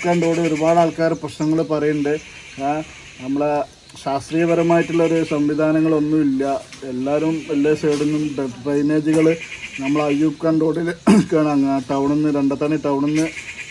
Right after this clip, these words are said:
ഇങ്ങോട്ട് തുറന്നു വിട്ടിട്ടുള്ളത്. ഈ വെള്ളം എങ്ങോട്ട് പോകണം, എന്താണെന്നതിനെ കുറിച്ച് ഫിസിക്കൽ സ്റ്റഡിയോ അതിനെക്കുറിച്ചിട്ടുള്ള കാര്യങ്ങൾ ചെയ്യാനോ നോക്കാനോ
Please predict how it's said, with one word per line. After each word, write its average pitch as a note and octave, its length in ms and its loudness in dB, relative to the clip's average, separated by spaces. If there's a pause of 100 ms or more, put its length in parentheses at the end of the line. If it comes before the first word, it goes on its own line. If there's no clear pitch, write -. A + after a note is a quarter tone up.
ഇങ്ങോട്ട് D3 340 2 (1200)
തുറന്നു E3 340 4
വിട്ടിട്ടുള്ളത്. C#3+ 520 2 (540)
ഈ G3+ 120 4
വെള്ളം G#3+ 260 10
എങ്ങോട്ട് G#3+ 280 6 (100)
പോകണം, G3+ 280 6 (120)
എന്താണെന്നതിനെ G3 840 6
കുറിച്ച് F#3 260 2 (160)
ഫിസിക്കൽ F#3 420 2
സ്റ്റഡിയോ E3+ 360 4 (120)
അതിനെക്കുറിച്ചിട്ടുള്ള D#3+ 760 0 (260)
കാര്യങ്ങൾ D3+ 380 2 (100)
ചെയ്യാനോ D3+ 460 2 (420)
നോക്കാനോ D#3 420 2